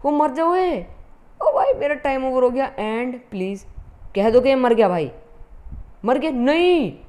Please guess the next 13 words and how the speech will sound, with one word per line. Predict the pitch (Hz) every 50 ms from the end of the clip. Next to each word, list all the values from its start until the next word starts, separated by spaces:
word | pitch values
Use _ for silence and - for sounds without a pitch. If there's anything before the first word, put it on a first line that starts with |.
| - - - _ - - -
भाई, | 170 214 277 311
मेरा | 311 330 339 330
ओवर | - - 285 294 294 320 320
टाइम | 302 311 302 311 311
हो | 294 285
जाएगा, | 285 285 269 269 269 302
बस | 311 302 302 - - - -
पाँच | 277 277 277 294
सेकंड | 277 - 285 269 277 285 277 247
बची | 254 254 254 - 262 285
हैं, | 320 339 311 220 156 135 - - - - - - - - - - - - - - - - - - - - - - - - - - - - - - - - - - - - - - - - - -
पाँच, | 175 180 180 185 180 - - - - -
चार, | - 214 196 185 180 185 190